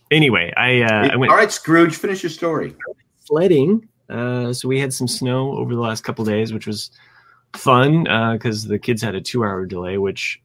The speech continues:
Speaker 1: um, is nice because it keeps the s-, the school buses off the road when everybody's mad that there's snow.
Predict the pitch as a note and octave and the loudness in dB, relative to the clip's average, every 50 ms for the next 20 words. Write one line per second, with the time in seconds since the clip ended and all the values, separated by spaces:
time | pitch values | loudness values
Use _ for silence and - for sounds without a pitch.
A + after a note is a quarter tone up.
0 | - - F2+ F2 F2+ F2+ F2+ F2 F#2 G2+ - _ _ _ _ _ - A#2+ A2+ A2 | -16 -10 -8 -6 -6 -6 -6 -8 -10 -12 -14 _ _ _ _ _ -4 -4 0 2
1 | D#3+ F3 F3 D#3+ - - B2+ C3 B2+ A#2 B2+ A2 - - C3+ - - - A2 A2 | 2 2 2 0 -2 -2 -2 0 0 0 0 -2 -2 -4 -6 -6 -4 -2 0 0
2 | G#2 - - - - - - - _ _ - - - - - D4 D#4+ C4 F3+ G#2+ | 0 0 -2 -4 -4 -6 -8 -10 _ _ -14 -10 -10 -6 -2 -2 0 2 2 2
3 | A2 - - B2+ A#2+ A2+ A#2+ A#2+ A#2+ A#2+ - - G#2+ G#2 A2 C3+ E3+ F3+ D3 B2+ | 2 0 0 -2 0 0 0 0 0 -2 -4 -4 -2 0 0 2 2 2 2 2
4 | A#2+ A#2 A2 A2 - - _ - A2+ A2+ A#2+ A#2+ A#2+ A#2+ A#2 A#2 A#2 A#2 B2 A#2+ | 2 0 0 -4 -8 -10 _ -6 -4 0 0 2 2 2 2 0 0 2 2 2
5 | A2+ A#2+ A#2 A#2 A#2 A2 - - A2 A2+ C3 D3+ C#3 A#2 G#2+ G#2 G#2+ A2 G#2+ A2 | 2 2 0 0 -2 -2 -2 0 0 2 2 0 0 0 0 -2 -2 -2 -2 -4
6 | G#2+ - G#2+ G#2 G2 - - - D3+ C#3 G#2+ F2 E2 G2+ | -4 -2 -2 -2 -2 -2 -6 -4 -4 -2 -2 -4 -6 -8